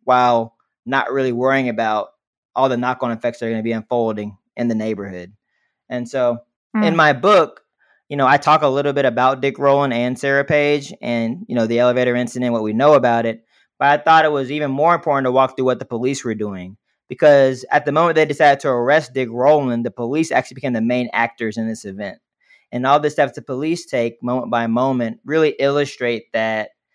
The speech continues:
Speaker 1: they had no interest in protecting Greenwood. The police could have taken Dick Rowland out of the community,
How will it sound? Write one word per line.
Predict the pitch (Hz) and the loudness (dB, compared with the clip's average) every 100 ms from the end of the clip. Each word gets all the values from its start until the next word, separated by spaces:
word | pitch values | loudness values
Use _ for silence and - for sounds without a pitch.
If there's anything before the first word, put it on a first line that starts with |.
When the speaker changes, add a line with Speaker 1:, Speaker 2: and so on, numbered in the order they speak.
| _ _ _ _ | _ _ _ _
Speaker 1:
they | 135 147 | -4 4
had | 156 139 | 4 4
no | 139 139 - | 2 -2 -4
interest | 131 127 | -10 -10
in | 123 | -10
protecting | 113 110 123 117 107 | -8 -4 -4 -4 -6
Greenwood. | 107 104 92 82 101 - | -6 -6 -8 -10 -14 -12
The | 127 | -8
police | - 143 175 | -4 0 0
could | 175 156 | 0 -6
have | 117 | -6
taken | - - 143 | -6 -6 -4
Dick | 143 135 | -4 -2
Rowland | 135 123 - | -2 -2 -2
out | 120 | 0
of | 131 | 0
the | 127 | -2
community, | 127 120 123 117 104 104 | -8 -6 -4 -4 -6 -10